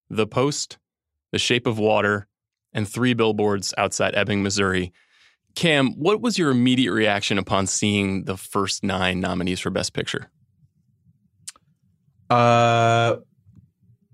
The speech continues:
Speaker 2: you know, honestly, I usually hate most of the <laughs> nominees for Best Picture,
Speaker 1: <laughs>
Speaker 2: and I was shocked that this is a year, not shocked that this was a year that I didn't hate most of them, but I was pleased that I was right about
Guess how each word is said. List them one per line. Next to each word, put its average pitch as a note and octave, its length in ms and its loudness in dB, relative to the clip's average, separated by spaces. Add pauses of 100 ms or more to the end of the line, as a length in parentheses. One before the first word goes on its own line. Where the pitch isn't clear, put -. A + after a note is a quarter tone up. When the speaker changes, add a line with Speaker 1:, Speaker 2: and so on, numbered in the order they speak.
(200)
Speaker 2:
you B2+ 140 2
know, A#2+ 140 4
honestly, B2 520 2
I A#2 60 4
usually A#2+ 460 2
hate G#2+ 280 2
most G#2 220 2
of C3 140 4
the F3 60 4
<laughs> - 40 6
nominees D#3+ 380 4
for D#3 80 4
Best C#3+ 240 4
Picture, F#3 420 2 (100)
Speaker 1:
<laughs> - 140 -4
Speaker 2:
and A#2+ 100 2
I G#2+ 180 4
was C#3+ 140 4
shocked G2+ 460 2
that G#2 120 -2
this G#2+ 160 0
is B2 140 0
a C3+ 60 0
year, F#2 320 0
not F3+ 240 2
shocked - 440 -2
that G#2 160 -2
this - 200 -4
was F#2+ 140 -4
a F#2 60 -2
year F2+ 220 0
that E2 140 -2
I E2+ 80 0
didn't F2+ 220 -2
hate E2+ 160 -2
most F2+ 200 -2
of F#2+ 80 0
them, A2+ 180 2
but G2+ 100 2
I G2+ 80 4
was F#2+ 180 -2 (220)
pleased - 540 0 (360)
that G#2 220 2
I G2 80 2
was F#2+ 160 0
right F#2 440 -2 (420)
about F2+ 500 0